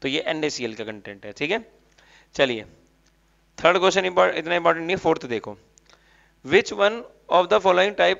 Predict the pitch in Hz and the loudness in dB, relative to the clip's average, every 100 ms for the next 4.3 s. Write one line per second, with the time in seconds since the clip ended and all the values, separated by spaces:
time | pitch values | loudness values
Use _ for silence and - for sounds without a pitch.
0 | - 190 180 156 160 185 202 180 156 156 | 2 0 2 0 0 -2 -4 -4 -2 -2
1 | 190 196 - - _ _ _ _ _ _ | -2 -4 -18 -20 _ _ _ _ _ _
2 | - 160 156 214 - _ _ _ _ _ | -6 2 4 2 -4 _ _ _ _ _
3 | _ _ _ _ _ _ _ _ _ - | _ _ _ _ _ _ _ _ _ 0
4 | 175 208 | 0 0